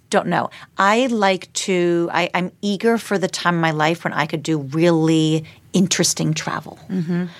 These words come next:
Speaker 1: Um, it's hard to do when you have kids.
Speaker 2: Yep.
Speaker 1: But, um, so I would go alone, more likely with Aaron.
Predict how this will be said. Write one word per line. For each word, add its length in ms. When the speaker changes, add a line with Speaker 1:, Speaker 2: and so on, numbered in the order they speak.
Speaker 1:
Um, 480
it's 140
hard 300
to 60
do 180
when 100
you 80
have 160
kids. 560
Speaker 2:
Yep. 200
Speaker 1:
But, 400
um, 480
so 400
I 180
would 240
go 580
alone, 920
more 240
likely 600
with 180
Aaron. 520